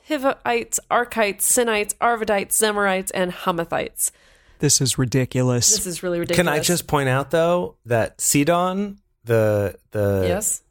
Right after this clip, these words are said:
Speaker 3: father of Sidon, Canaan, Canaan was the father of Sidon.
Speaker 1: Uh-huh.
Speaker 3: That's, um,
Speaker 1: Yes,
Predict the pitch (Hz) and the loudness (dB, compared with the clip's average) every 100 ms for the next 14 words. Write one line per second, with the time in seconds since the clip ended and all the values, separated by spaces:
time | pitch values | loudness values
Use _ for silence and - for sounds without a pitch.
0 | _ - 123 113 117 110 - - _ - | _ -2 0 2 2 0 -4 -16 _ -2
1 | 127 127 127 135 135 131 135 139 - - | 0 2 0 -2 -2 0 0 -2 -6 -4
2 | 160 170 165 143 127 127 127 120 - 143 | -2 0 0 -2 -2 0 0 0 -2 0
3 | 151 170 196 120 185 - 110 107 104 95 | 0 0 0 0 -2 -8 -2 0 0 -2